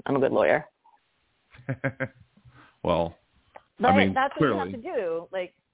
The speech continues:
Speaker 1: it's like, that's what you have to do to get attention off yourself. And, I mean, I'll say it now just 'cause, like, they deserve whatever they get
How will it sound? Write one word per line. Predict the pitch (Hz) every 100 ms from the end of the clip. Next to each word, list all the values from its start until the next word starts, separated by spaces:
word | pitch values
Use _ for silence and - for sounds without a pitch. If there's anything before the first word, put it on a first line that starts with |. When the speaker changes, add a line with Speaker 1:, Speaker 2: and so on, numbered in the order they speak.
| _ _ _ _
Speaker 1:
it's | 233 233
like, | 254
that's | 226 254
what | 277
you | 226
have | 220 202
to | 190
do | 208 226
to | 190 170 165 -
get | 180 185 - _ _ _ _ _ _ _ _
attention | 190 196 208 202 220 196
off | - 170 -
yourself. | 165 160 - 214 156 151 -
And, | 170 156 156 165 - - _ _ -
I | -
mean, | 190 190
I'll | 131 175 269 -
say | 190
it | 156
now | 165 202 175 165
just | 175 -
'cause, | 170
like, | 160 160 151 _ _
they | 170 190
deserve | 175 175 160
whatever | 170 156 156
they | 147 139
get | 170 175